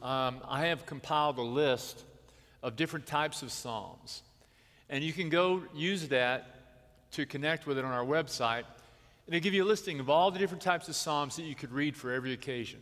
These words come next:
I call it Psalm for every occasion. Whether you're lonely, you're sad, you're angry, you're happy, whatever's going on in your life, you can pick one and you can read it. It's a way of organizing the Psalms. So hope you will make use of that and some of the other resources that are available there.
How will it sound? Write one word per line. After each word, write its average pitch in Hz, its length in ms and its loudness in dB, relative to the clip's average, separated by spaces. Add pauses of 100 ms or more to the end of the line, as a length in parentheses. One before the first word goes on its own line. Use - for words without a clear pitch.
I - 40 -20
call 147 220 0
it 113 60 -8
Psalm 160 380 0
for 143 100 0
every 135 160 0
occasion. 123 340 -4
Whether 95 140 -12
you're 110 100 -8
lonely, 185 400 0
you're 139 160 0
sad, 170 480 4
you're 123 140 0
angry, 175 380 0
you're 139 120 2
happy, 170 420 2
whatever's 214 440 4
going 190 300 0
on 180 100 0
in 170 80 -2
your 151 140 2
life, 135 320 4 (580)
you 135 140 -8
can 147 140 -6
pick 170 260 -2
one 170 140 -2
and 147 80 -6
you 135 60 -6
can 135 160 -10
read 139 220 0
it. 143 140 0 (600)
It's - 180 -10
a 143 40 -6
way 165 220 4
of 147 100 2
organizing 139 560 0
the 123 80 -10
Psalms. 113 360 -8
So 127 100 -12
hope 175 320 -2
you 165 100 -6
will 147 140 0
make 131 340 0
use 151 240 -2
of 135 80 -4
that 117 640 0 (180)
and 143 80 -12
some 170 240 -2
of 156 80 2
the 135 120 2
other 160 160 2
resources 135 580 -4
that 127 140 -4
are 123 40 -4
available 127 400 -2
there. 92 140 -12